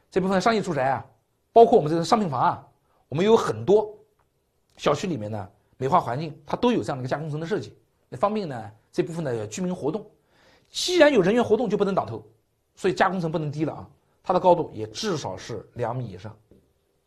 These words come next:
理解了这个原理就可以。下面双括十一，凌空高度在二十四米以下时，栏杆高度不应低于一点零五米。老教材就有这句话，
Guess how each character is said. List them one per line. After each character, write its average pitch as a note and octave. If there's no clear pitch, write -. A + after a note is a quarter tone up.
理 E3
解 E3+
了 A#2
这 B2
个 A#2+
原 A2+
理 A2+
就 G2+
可 G#2
以。 G2
下 -
面 G#3
双 A3+
括 A3
十 E3+
一， G#3
凌 A3+
空 D4+
高 C4
度 -
在 F3
二 A#3+
十 A3+
四 A3+
米 A#3
以 C#3
下 G3+
时， F#2
栏 E3+
杆 A#3
高 A#3
度 G#3+
不 -
应 A#3
低 G#3+
于 D#3+
一 G3+
点 D#3+
零 C3+
五 C#3
米。 B2+
老 C#3
教 G3
材 D3+
就 E3
有 B2
这 G2+
句 G2
话， -